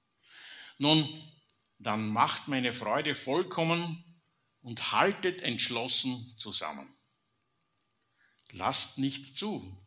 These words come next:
dass euch etwas gegeneinander aufbringt, sondern begegnet allen mit der gleichen Liebe und richtet euch ganz auf das gemeinsame Ziel aus.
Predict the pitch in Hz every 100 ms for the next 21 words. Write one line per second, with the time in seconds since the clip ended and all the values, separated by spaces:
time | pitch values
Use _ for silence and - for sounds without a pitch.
0 | _ _ - 110 120 120 113 113 110 -
1 | 120 139 139 120 110 107 104 104 107 113
2 | - - 87 87 - _ _ _ _ _
3 | _ _ _ - - - _ - 131 131
4 | 127 120 127 120 135 139 151 139 - 113
5 | 143 156 113 90 - - - 101 - 101
6 | 104 95 101 127 139 127 117 123 98 80
7 | - _ _ _ _ _ - - - -
8 | - 123 139 - - 165 151 131 - 127
9 | 180 - 151 135 131 - 127 113 113 156
10 | 139 139 135 139 131 135 139 90 87 95
11 | - -